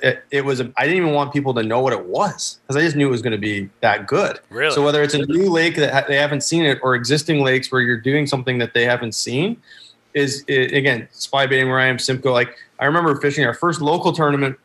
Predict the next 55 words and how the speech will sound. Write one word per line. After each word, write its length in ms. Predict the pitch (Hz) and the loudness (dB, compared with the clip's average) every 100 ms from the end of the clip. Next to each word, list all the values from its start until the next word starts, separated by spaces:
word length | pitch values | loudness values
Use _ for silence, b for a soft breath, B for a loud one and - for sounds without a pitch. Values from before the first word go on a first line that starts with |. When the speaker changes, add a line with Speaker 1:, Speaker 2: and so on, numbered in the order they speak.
| 120 | -8
Speaker 1:
I 60 | |
had 360 | - 151 147 147 | -4 0 2 2
'em. 240 | 151 147 - | 0 -2 -2
I 80 | 135 | 0
had 160 | 127 - | 0 -4
two 260 | - 180 190 | -4 0 0
of 80 | |
them. 260 | 180 175 175 _ _ _ _ _ 131 | 0 -2 -6 _ _ _ _ _ -2
I'd, 220 | 131 127 | 0 2
uh, 140 | 120 | 0
fished 260 | - 147 147 | 0 -2 -2
in, 200 | 135 131 | -4 -2
uh, 240 | 127 117 110 | 0 0 -2
a 80 | - | -8
B 200 | 117 135 | -4 0
A 80 | 135 131 | 2 2
S 120 | 127 | 2
S 220 | 131 131 | 0 0
Northern 340 | 127 131 127 123 | 0 0 2 0
Open, 300 | 127 135 127 | 0 -2 0
and 100 | 123 | 0
I 80 | 117 | 2
got 220 | 120 - | 0 0
the, 340 | 123 117 117 - | 0 0 0 -4
the 160 | 117 | -6
good 200 | 107 135 127 | -2 -2 -2
fortune 380 | 131 127 123 | -4 -4 -2
to, 120 | 117 - - | -2 -2 -4
to 280 | 120 107 107 - | -2 -2 -4 0
practice 440 | 131 123 - 110 | 2 2 -2 -6
with 160 | 117 117 | -4 0
a, 360 | 113 107 110 - | 2 2 -2 -6
a, 340 | 113 107 107 107 _ _ _ _ 117 | -4 -2 -4 -8 _ _ _ _ -4
a 140 | 110 101 - | -4 -4 -2
pro, 140 | - - - - | 0 -2 -10 -2
an 80 | |
Elite 180 | 120 117 | 0 0
Series 240 | - - - | -2 -8 -8
guy. 180 | - 110 B B B B - | -10 -12 B B B B -4
And 540 | 135 123 120 117 120 - _ | 0 2 2 0 -2 -10 _
he 140 | 135 131 | -2 0
works 240 | 135 131 | 0 -2
with 100 | 127 | -4
Duo, 300 | 127 143 107 | 0 2 2
and 100 | 113 | -2
he, 180 | 113 110 - | -6 -8 -8
we 80 | 120 | -4
were 40 | |
talking 320 | 120 127 143 120 | 0 0 2 -2
about 120 | 110 | -2
that, 80 | 107 | -4
and 100 | 113 | -4
he 60 | |
had 360 | 107 127 143 107 | -2 0 0 -2
one. 120 | 92 | -12